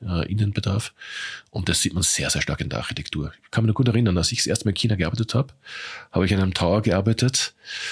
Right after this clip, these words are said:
Äh, da war die Verarbeitung so schlecht und, und das Asbest ist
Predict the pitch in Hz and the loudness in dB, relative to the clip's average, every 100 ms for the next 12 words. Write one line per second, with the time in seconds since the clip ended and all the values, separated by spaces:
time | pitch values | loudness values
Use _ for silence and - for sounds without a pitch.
0 | - - 104 98 98 98 98 - 95 95 | -12 -4 0 2 2 2 0 0 2 4
1 | 104 98 92 101 98 95 113 135 - 82 | 2 2 2 2 2 2 2 2 2 0
2 | 127 - - - 95 95 101 101 95 - | 0 -2 -6 -2 0 0 0 0 0 0
3 | - - 95 - - 110 - - | -2 0 0 2 0 0 0 -4